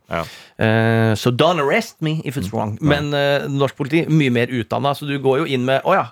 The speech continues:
Speaker 2: vi er fag, eh, personell
Speaker 1: Ja.
Speaker 2: på farlige situasjoner. Vi går inn med den kompetansen som skal til for å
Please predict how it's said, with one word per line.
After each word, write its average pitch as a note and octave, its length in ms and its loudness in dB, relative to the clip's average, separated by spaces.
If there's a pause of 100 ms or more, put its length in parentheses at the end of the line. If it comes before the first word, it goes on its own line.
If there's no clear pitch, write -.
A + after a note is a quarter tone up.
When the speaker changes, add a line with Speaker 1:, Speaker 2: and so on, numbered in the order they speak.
Speaker 2:
vi C#3 120 -4
er D3 80 2
fag, A#2 580 -4 (100)
eh, A#2 380 -8 (160)
personell B2+ 440 -2 (220)
Speaker 1:
Ja. G#2+ 120 -6
Speaker 2:
på B2 320 2 (260)
farlige G2 300 -2 (100)
situasjoner. C3+ 400 -2 (380)
Vi B2 180 0
går B2 360 2
inn C3 260 -2
med A2+ 140 0
den A2+ 120 0
kompetansen A2 380 -4
som G#2+ 120 -10
skal A2+ 140 -8
til G#2+ 220 -4
for A2 180 -4
å A2 220 -2